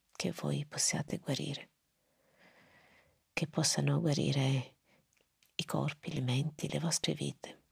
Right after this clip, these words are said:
qualunque sia il significato che ciò ha per voi. E consentiamoci di portare l'attenzione a questo punto a una dimensione più espansa, tutta l'umanità, tutta l'umanità,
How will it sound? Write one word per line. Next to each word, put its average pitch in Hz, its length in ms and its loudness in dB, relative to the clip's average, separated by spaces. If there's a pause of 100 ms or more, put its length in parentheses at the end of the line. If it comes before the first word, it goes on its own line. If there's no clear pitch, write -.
qualunque 180 380 0
sia - 140 4
il 175 80 0
significato 156 680 2
che 139 140 -2
ciò - 160 -2
ha - 40 -6
per - 200 -4
voi. 139 340 -10 (3250)
E 208 60 2
consentiamoci 196 1000 4
di 196 160 2
portare 214 460 4
l'attenzione 151 800 2 (300)
a 196 100 0
questo - 280 0
punto 180 460 2
a 156 80 4
una 165 180 2
dimensione 180 540 2
più 165 160 0
espansa, 143 720 4
tutta - 320 -2
l'umanità, 196 680 0 (640)
tutta - 300 -2
l'umanità, 180 640 -2